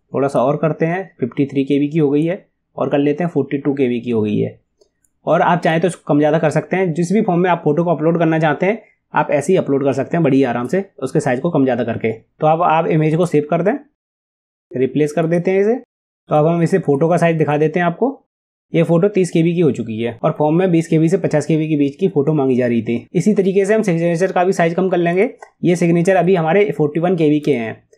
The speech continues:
मैं आपको दिखा देता हूँ यहाँ पर, लेकिन हमें इसको दस से बीस केबी की करना है। तो मैंने Riot ओपन कर लिया है सॉफ्टवेयर और सिग्नेचर को ऐसे ही इसमें डाल देंगे। और यहाँ पर इकतालीस केबी की जो फोटो थी, वो बारह केबी हो गई है।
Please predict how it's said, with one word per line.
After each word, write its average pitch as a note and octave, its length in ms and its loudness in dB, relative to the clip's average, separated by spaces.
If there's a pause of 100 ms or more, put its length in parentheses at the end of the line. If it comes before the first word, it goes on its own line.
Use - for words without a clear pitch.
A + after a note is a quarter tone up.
(240)
मैं B2+ 100 -4
आपको C#3 160 0
दिखा C3 200 0
देता C#3 220 0
हूँ F3+ 100 -2
यहाँ D3 140 -4
पर, G3 240 -2 (120)
लेकिन D#3+ 200 2
हमें E3 180 2
इसको F3 160 0
दस E3 200 -2
से F#3+ 80 4
बीस E3 160 0
केबी D#3+ 220 2
की F3 120 0
करना D#3+ 240 0
है। G3+ 100 0 (440)
तो - 60 -6
मैंने D3 200 2 (140)
Riot D3+ 340 2
ओपन E3 240 2
कर D#3+ 80 2
लिया E3 240 2
है F#3 60 2
सॉफ्टवेयर F#3 440 0 (200)
और D#3 100 2
सिग्नेचर C#3+ 400 2
को F3+ 120 2
ऐसे E3 160 2
ही F3 60 4
इसमें F3 240 0
डाल E3 180 2
देंगे। G3 260 0 (180)
और D3+ 140 2
यहाँ C#3+ 180 2
पर E3+ 260 -2
इकतालीस E3+ 380 0
केबी E3+ 260 4
की F#3 140 0
जो F3 120 2
फोटो E3 320 0
थी, G3 240 2
वो E3+ 180 -2
बारह D3 240 2
केबी D3+ 300 2 (120)
हो C#3 240 0
गई B2 200 -2
है। A#2 180 -2